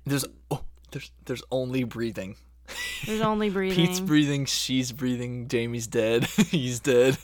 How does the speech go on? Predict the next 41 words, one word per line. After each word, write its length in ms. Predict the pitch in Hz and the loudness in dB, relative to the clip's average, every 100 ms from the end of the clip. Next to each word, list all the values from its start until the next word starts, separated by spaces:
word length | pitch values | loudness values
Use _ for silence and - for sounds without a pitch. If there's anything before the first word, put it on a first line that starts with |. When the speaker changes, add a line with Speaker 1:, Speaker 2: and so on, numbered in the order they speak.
| 156 - - - - - - - - - - - - | -4 -4 -18 -14 -10 -10 -10 -16 -20 -20 -20 -20 -20
Speaker 2:
He's 600 | - 247 233 240 233 214 | -12 -4 -2 0 -2 -4
got 320 | 208 208 202 | 0 0 0
to 120 | - | -6
explain 580 | 190 - - 208 208 208 | -8 -10 -6 -4 -2 -4
to 120 | 220 | -6
her, 600 | 180 185 180 175 170 175 - - | -4 -2 -2 -2 -4 -6 -12 -8
like, 420 | 185 175 - - - - - - | -6 -6 -10 -20 -20 -20 -10 -8
"Okay, 320 | 196 165 147 - | -6 -8 -10 -10
I, 120 | 214 | -8
we 200 | 208 214 | -6 -4
need 140 | 214 190 | -2 -2
to 100 | 190 | -4
talk. 440 | - 180 143 - - - - | -6 -8 -8 -14 -20 -18 -10
Speaker 1:
Mm-hmm. 380 | 131 120 120 208 | -8 -8 -8 -4
Speaker 2:
Go 180 | 214 208 | -2 -2
sit 140 | 220 | -2
on 60 | 202 | -2
the 60 | 190 | -4
couch. 240 | 185 180 | -6 -6
We've 220 | 196 175 | -8 -8
gotta 240 | 190 175 170 | -8 -8 -8
talk 200 | 180 165 | -12 -12
about 360 | 208 175 170 175 - - - - - - - - - - - | -10 -8 -8 -10 -18 -20 -20 -20 -20 -20 -20 -20 -20 -20 -8
all 240 | - 202 | -4 -4
of 120 | 185 | -4
this." 200 | 190 - | -8 -10
So 420 | - - - 208 | -12 -6 0 0
he 140 | 202 202 | 0 -2
gets 180 | 214 247 | -4 -4
her 80 | |
to 60 | 226 | -2
go 140 | 226 | -2
sit 260 | 220 - 208 | -4 -6 -4
on 100 | 202 | -4
the 80 | 196 | -4
couch. 440 | 214 190 190 185 | -4 -4 -4 -6
Speaker 1:
He's 100 | 185 | -8
a 40 | 180 | -6
Speaker 2:
He 80 | 208 | -4
Speaker 1:
tall 200 | 208 214 | -2 -2
man. 340 | 214 202 170 | -4 -6 -12